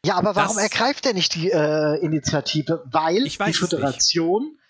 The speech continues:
Speaker 1: nicht irgendwo eingreift und irgendwelche Dinge unwiederbringlich, unumkehrbar, äh, in irgendeine Richtung steuert.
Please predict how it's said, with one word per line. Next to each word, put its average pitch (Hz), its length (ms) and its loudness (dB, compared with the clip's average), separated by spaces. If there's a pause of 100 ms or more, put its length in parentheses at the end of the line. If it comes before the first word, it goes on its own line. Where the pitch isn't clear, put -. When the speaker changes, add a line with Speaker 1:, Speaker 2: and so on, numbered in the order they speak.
(200)
Speaker 1:
nicht 202 420 0 (260)
irgendwo 214 720 0
eingreift 233 600 0
und 196 100 -2
irgendwelche 196 540 -2
Dinge 220 280 0
unwiederbringlich, 240 1200 -2
unumkehrbar, 233 1000 0 (360)
äh, 202 340 2 (480)
in 214 80 -4
irgendeine 233 560 0
Richtung 330 360 -2 (200)
steuert. 139 680 -2